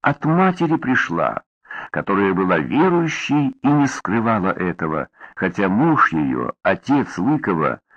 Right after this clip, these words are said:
был коммунистом, активничал где-то там. Но его идейность была лишь до порога дома, а дома он был мягок,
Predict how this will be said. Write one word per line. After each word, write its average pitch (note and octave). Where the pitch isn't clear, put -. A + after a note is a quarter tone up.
был A2
коммунистом, F#2+
активничал A2+
где-то G2+
там. F#2
Но C#3
его C3
идейность C3
была D3
лишь E3
до D3+
порога E3
дома, D#2
а E3+
дома D3
он B2+
был C3+
мягок, A2+